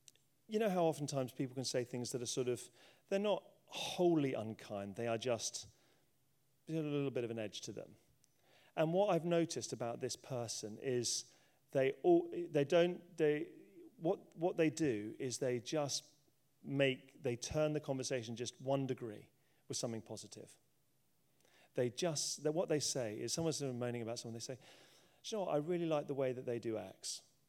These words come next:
And what, what's happened in that moment is the thermometer dial's been changed. The thermostat dial's been changed. They don't say, "Well, as a Christian, I think it's really important that we leak life. And so in this moment,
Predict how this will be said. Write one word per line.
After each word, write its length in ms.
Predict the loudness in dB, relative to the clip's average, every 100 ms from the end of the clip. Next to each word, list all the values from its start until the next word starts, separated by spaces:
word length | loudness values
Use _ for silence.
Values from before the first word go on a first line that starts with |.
| _ _ _ _
And 240 | 2 4 4
what, 200 | 2 2 -8 2
what's 240 | 4 4
happened 300 | 0 0 2
in 80 | 2
that 140 | 2
moment 320 | 4 4 2 -2
is 100 | -4
the 80 |
thermometer 540 | 0 2 4 2 0 -4
dial's 340 | -4 -6 -6
been 180 | -10 -10
changed. 400 | -10 -12 -14 -8 -6
The 60 |
thermostat 540 | 4 6 6 2 -4 -4
dial's 240 | -6 -6
been 160 | -10 -10
changed. 440 | -12 -14 -18 -20 _ _ _ _ _ _ _ _ _ _ _ _ _ _ _ _ -20 -20 _
They 80 | 4
don't 220 | 6 6
say, 160 | 4 2
"Well, 260 | 6 6 4
as 160 | 2
a 40 | 0
Christian, 520 | 0 -2 -4 -8 -10 _ _ _ _ -8
I 100 | -8
think 220 | -6 -8
it's 160 | -8 -4
really 220 | -2 -2
important 420 | -4 -4 -4 -6
that 120 | -10
we 100 | -12
leak 320 | -8 -8 -8 -8
life. 440 | -8 -10 -18 -14
And 180 | -10 -8
so 260 | -2 0 0
in 120 | 0
this 220 | 0 0
moment, 520 | 2 2 0 -6 -10